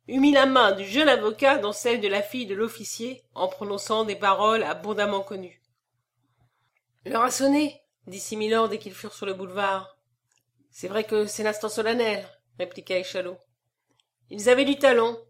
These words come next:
ou plutôt ce talent est l'atmosphère même qu'on respire dans notre forêt enchantée.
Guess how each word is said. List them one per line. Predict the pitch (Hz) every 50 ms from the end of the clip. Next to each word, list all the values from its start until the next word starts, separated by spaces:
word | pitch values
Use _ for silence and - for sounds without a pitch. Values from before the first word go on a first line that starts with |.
| _ _ _ _ -
ou | 214 247 247
plutôt | 240 262 285 285 339 349
ce | 349 - 262
talent | - - 277 277 311 339 339 330
est | 285 262
l'atmosphère | 247 247 247 247 254 254 - 277 247 247
même | 262 262 269 269 269 269
qu'on | 254 247
respire | 233 240 247 247 - - 254 254 247 233
dans | 208 202
notre | 196 190 190 - 202
forêt | 202 - 208 196 202 208
enchantée. | 208 208 - 220 202 - - 220 214 -